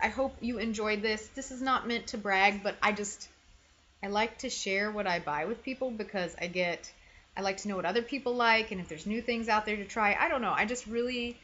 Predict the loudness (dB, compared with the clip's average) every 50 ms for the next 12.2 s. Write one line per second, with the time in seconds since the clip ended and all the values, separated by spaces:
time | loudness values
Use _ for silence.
0 | -20 -20 -14 -8 -4 -2 0 0 0 0 -2 -4 -8 -14 -12 -10 -8 -6 -4 -2
1 | 0 0 2 4 4 4 4 2 -2 -8 -6 -6 -4 -4 -6 -8 -12 -12 -10 -8
2 | -8 -8 -10 -12 -14 -16 -20 -20 -20 -20 -20 -20 -20 -20 -16 -10 -6 -4 -4 -4
3 | -4 -6 -8 -8 -8 -6 -4 -4 -2 -2 -2 -4 -4 -4 -6 -6 -8 -10 -18 -20
4 | -20 -20 -20 -20 -20 -20 -10 -6 -4 -4 -2 -2 -2 0 0 0 0 0 -2 -2
5 | -4 -8 -8 -6 -6 -8 -10 -14 -20 -20 -20 -20 -20 -20 _ -20 -20 _ -14 -12
6 | -12 -10 -6 -2 0 2 4 6 6 6 6 4 4 2 -2 -2 0 0 2 4
7 | 4 4 4 4 4 2 0 -6 -12 -10 -6 -4 -2 0 0 0 0 0 -2 -4
8 | -4 -2 0 2 2 2 2 0 -2 -6 -8 -10 -10 -10 -6 -6 -6 -6 -6 -8
9 | -12 -12 -12 -12 -12 -12 -12 -14 -12 -10 -8 -8 -8 -10 -10 -12 -12 -12 -14 -14
10 | -12 -12 -12 -12 -14 -18 -20 -20 _ -20 -20 _ _ -4 0 2 4 6 6 6
11 | 4 4 4 4 4 6 6 4 4 2 2 0 2 2 0 0 2 2 2 2
12 | 2 0 -4 -8